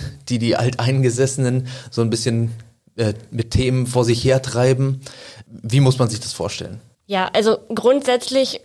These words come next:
Speaker 2: ist die Vorstellung jetzt gar nicht so verkehrt, wenn man mal überlegt, woher wir gekommen sind. Es gab vor circa zwanzig Jahren, ähm, einen Arbeitskreis Attraktivitätssteigerung in der H T G. Und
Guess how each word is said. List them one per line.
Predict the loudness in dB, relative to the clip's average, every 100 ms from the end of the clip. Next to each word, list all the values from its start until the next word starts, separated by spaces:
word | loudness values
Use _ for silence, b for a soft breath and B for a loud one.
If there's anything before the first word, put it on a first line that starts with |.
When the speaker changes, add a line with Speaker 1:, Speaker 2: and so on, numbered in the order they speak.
| -12 -10 -6
Speaker 2:
ist | -6 -4
die |
Vorstellung | 0 0 0 2 2
jetzt | 2 0
gar | 2
nicht | 2 0
so | 0 2
verkehrt, | 2 -4 -2 0 0 0
wenn | 0 2
man | 2 2 0
mal | -2 0
überlegt, | 2 2 2 0 -2
woher | -2 2 2 2 0 -8 -12
wir | -4 0 -2
gekommen | -4 -4 0 2 2
sind. | 4 2 2
Es | -2 0
gab | 0 0
vor | -2 0 0 -2 B B -10
circa | -8 -6 -8
zwanzig | -8 -4 -4 -2 -6 -2
Jahren, | 0 0 0 B B B B B B
ähm, | 0 2 4 4 2
einen | 0 0
Arbeitskreis | 2 2 0 -4 -2 0 -2 -6
Attraktivitätssteigerung | -6 -6 -6 -4 -2 2 0 0 0 2 4 2 0 0
in | 0
der | 0 -2
H | -4
T | -4
G. | 0 0 0
Und | 0 -2 -4